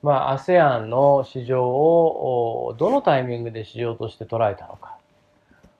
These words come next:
欧米の、お、メジャーというのは、まあ、ピーアンドジーやユニリバ、ネスレのような先進グローバル消費財メーカーを指しておりますが、これらの企業は、千九百八十年代には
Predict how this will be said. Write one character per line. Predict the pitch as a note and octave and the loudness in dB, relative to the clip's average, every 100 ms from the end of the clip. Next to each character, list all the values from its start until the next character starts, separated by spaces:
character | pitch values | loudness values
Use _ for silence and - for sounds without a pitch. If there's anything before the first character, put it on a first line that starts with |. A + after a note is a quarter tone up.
| - | -6
欧 | - G#3 | 0 0
米 | G#3+ A3 G#3 | 2 2 2
の、 | A3+ | 2
お、 | A3 C#3+ - C#3 C3+ C3 B2+ B2 B2 | 4 4 0 -4 -2 0 0 -2 -2
メ | D3 E3 | -2 2
ジ | D#3+ | 2
ャ | |
ー | - | 2
と | |
い | C3 | -2
う | |
の | A#2 | -2
は、 | A#2 | 0
ま | B2 | -2
あ、 | |
ピ | D3 | 0
ー | D3 | 0
ア | |
ン | D3 | 0
ド | D3 | -2
ジ | D3 | -2
ー | C#3 | -2
や | A2+ | -2
ユ | A#2 | -4
ニ | B2+ C#3+ | -6 -6
リ | C3+ | -4
バ、 | A2+ | -4
ネ | A#2+ D3+ | -2 -4
ス | D3+ C3+ | -4 -4
レ | A#2 | -4
の | A2 | -6
よ | A2+ G#2+ | -6 -6
う | A#2 | -2
な | B2+ B2 | -2 -2
先 | B2+ | -6
進 | A#2+ B2 | -6 -6
グ | A#2+ | -2
ロ | B2 | -2
ー | |
バ | A#2+ | -2
ル | |
消 | A#2 B2 | -4 -6
費 | A#2+ | -4
財 | A#2+ | -4
メ | B2 A2+ | -2 -4
ー | |
カ | F#2+ | -6
ー | |
を | - | -8
指 | B2 | -10
し | - | -8
て | A2 | -8
お | |
り | G#2 | -6
ま | G#2+ A2+ | -6 -8
す | - | -8
が、 | G#2+ C3 - - - - _ | -2 -2 -2 -8 -20 -20 _
こ | - D#3+ | -6 -2
れ | A#3 | 0
ら | A#3 F3 | 0 0
の | C3+ | -2
企 | A#2 D3 C3 | -4 -8 -4
業 | B2+ A2 G2 | -2 -2 0
は、 | A2 B2 F#2 - - _ _ | -2 -2 -6 -12 -20 _ _
千 | G3+ A#3 A#3+ - | -8 -6 -6 -10
九 | - D#3+ C#3 | -6 -4 -4
百 | A#2+ G#2+ - | -6 -6 -8
八 | - B2 - G#3+ A3 | -8 -8 -8 -12 -10
十 | A#3 B3 A#3+ | -6 -4 -4
年 | B3 B3 G#3+ | -4 -4 -2
代 | E3 C3+ B2 | -2 -2 -4
に | C#3 | -6
は | F#3+ G3+ - | 0 0 -2